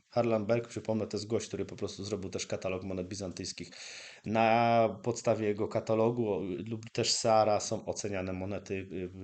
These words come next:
nie pod względem ze stanu zachowania, tylko po prostu tam na odmiany wszystkie to, to katalogowane są według Harlana Berka albo Seara, tak jak tutaj jest właśnie, em,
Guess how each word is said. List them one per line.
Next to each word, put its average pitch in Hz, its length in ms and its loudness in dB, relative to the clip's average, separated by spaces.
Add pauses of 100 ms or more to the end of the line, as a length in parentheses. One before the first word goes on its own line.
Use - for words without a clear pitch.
(920)
nie 113 80 -2
pod - 140 -6
względem 82 420 -8 (420)
ze 101 140 -8
stanu 101 260 -4
zachowania, 104 420 -4
tylko 92 220 -8
po 92 60 -14
prostu 95 320 -10
tam 87 320 -6
na 95 200 -6
odmiany 104 440 -4
wszystkie - 380 -8
to, 85 260 -10 (380)
to 98 120 -10
katalogowane 98 560 -4
są 98 160 -6
według 92 260 -6
Harlana 101 360 -4
Berka 104 480 -4
albo 92 560 -2
Seara, 95 580 -2
tak 92 240 -8
jak 87 140 -10
tutaj 90 340 -10
jest 92 300 -12
właśnie, 87 500 -12 (760)
em, 95 1160 -6